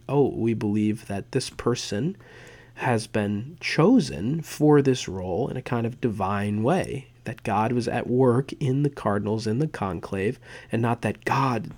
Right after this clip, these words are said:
stuck his finger out and illuminated the head of Francis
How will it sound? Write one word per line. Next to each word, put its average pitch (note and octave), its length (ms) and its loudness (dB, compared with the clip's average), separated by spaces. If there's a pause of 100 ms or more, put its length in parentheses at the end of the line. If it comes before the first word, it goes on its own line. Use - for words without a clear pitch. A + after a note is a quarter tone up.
(180)
stuck - 440 -4
his G#2+ 160 -4
finger B2 480 4
out F#2+ 260 -4
and F#2 140 -8
illuminated F#3+ 840 2
the G3 100 0
head F3 440 -4
of E3 120 -4
Francis - 720 -6